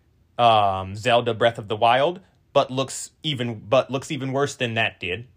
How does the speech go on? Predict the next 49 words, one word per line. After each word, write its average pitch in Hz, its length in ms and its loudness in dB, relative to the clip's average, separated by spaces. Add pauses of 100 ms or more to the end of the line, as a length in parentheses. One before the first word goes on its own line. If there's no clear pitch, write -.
(180)
But 123 200 0
he 151 60 0
didn't 127 120 -4
say 127 120 -2
it 107 80 -4
looked 110 180 -6
bad, 95 160 -4
but 104 100 -8
he, 120 80 -10
it, 123 420 -6
he 120 60 -10
didn't 160 200 -2
say 135 120 -2
Breath 123 200 0
of - 60 -20
the 113 60 -8
Wild 107 240 2
looked 87 160 -12
bad, 82 160 -12
but 90 100 -12
he 117 140 -10
said, 104 340 -4 (400)
"But 147 220 2
looks 165 340 0
worse." 107 300 -8
How, 135 300 2
how 127 280 -2
does 131 200 -2
it 131 120 -8
look 123 180 -4
worse 120 360 -2 (360)
while 131 220 6
using 135 400 -2
the 123 100 -4
same 117 580 -6 (920)
engine 104 600 -2 (440)
as 110 320 2
Breath 104 260 -2
of 92 120 -6
the 104 80 -6
Wild 90 460 -4 (460)
and 127 220 -2
playing 165 320 2
just 104 220 -6
like 92 160 -6
Breath 92 200 -10
of 87 120 -18
the 90 80 -10
Wild? 80 380 -14